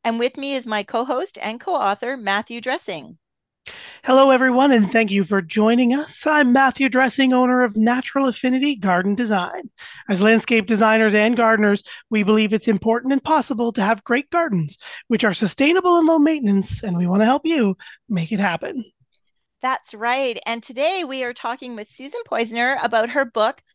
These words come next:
Speaker 1: How to Grow Fruit Trees Fast, A Beginner's Guide. So a little bit about Susan. So Susan is an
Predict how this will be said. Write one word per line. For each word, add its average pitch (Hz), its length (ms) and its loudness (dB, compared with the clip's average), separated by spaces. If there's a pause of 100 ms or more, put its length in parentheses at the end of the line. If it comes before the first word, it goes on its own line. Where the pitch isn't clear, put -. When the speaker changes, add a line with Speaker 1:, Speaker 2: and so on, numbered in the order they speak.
(140)
Speaker 1:
How 226 220 -2
to 320 100 -8
Grow 220 540 -4
Fruit 233 360 -14
Trees 214 460 -12 (140)
Fast, 339 580 -6
A 208 100 -12
Beginner's 214 540 -8
Guide. 117 480 -2 (440)
So 226 220 -4
a 226 40 -6
little 320 180 -4
bit 440 140 -6
about 269 240 -4
Susan. 254 600 -8
So 285 140 -10
Susan 302 420 -12
is 240 220 -6
an 240 120 -6